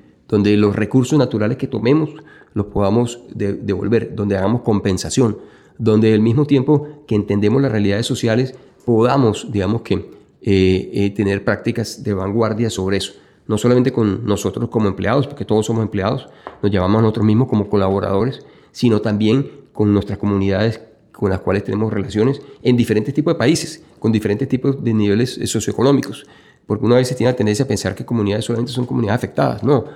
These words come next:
hay de todo tipo de comunidades. Entonces, esa visión general se recoge en ese valor corporativo que es el trascender, el ir un poco más allá, el ser el buen ciudadano corporativo. Y eso es un grano de arena que se pone sobre otro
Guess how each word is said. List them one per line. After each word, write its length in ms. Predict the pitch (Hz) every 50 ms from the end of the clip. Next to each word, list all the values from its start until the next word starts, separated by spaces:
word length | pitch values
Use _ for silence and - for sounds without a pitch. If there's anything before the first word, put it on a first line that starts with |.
| - -
hay 100 | - 104
de 80 | 113 120
todo 180 | 120 143 127 127
tipo 200 | 131 135 123 127
de 60 | -
comunidades. 460 | 104 98 95 98 95 95 104 - - - - - -
Entonces, 360 | - - 120 120 180 175 - - - - - _ _ _ _
esa 240 | - 135 - 175 165
visión 560 | 156 139 - - 170 165 165 170 165 165 127
general 460 | 113 139 123 123 117 117 127 147 139
se 100 | - 131
recoge 480 | 110 110 - - 104 107 104 123 131 123 - - - -
en 80 | - 98
ese 160 | 101 - -
valor 220 | 120 113 107 107 104
corporativo 440 | - 123 120 110 95 - 104 113 117
que 80 | - 101
es 40 | 113
el 60 | 110
trascender, 600 | - 107 - - 98 92 92 104 95 - - - - - -
el 120 | 107 104
ir 160 | 107 113 120
un 100 | 117 113
poco 220 | - 113 - - -
más 180 | 127 104 92
allá, 280 | 107 101 101 92 - - - - _ _
el 80 | - -
ser 180 | - 104 101
el 100 | 107 113
buen 180 | 117 117 113 117
ciudadano 320 | - 120 113 98 110 113
corporativo. 560 | - 113 101 - - 101 98 - - 104 104 - - - - - - - - -
Y 120 | 123 123
eso 360 | 120 - 147 147 147 147 - - - - - _
es 140 | - 110 104
un 180 | 123 127 131 127
grano 240 | 131 123 120 135 135
de 40 |
arena 240 | 120 113 117 123 131
que 80 | 127 110
se 100 | 110 104
pone 240 | - 107 107 117 123
sobre 260 | - 127 117 110 110
otro 300 | 110 110 - 131 131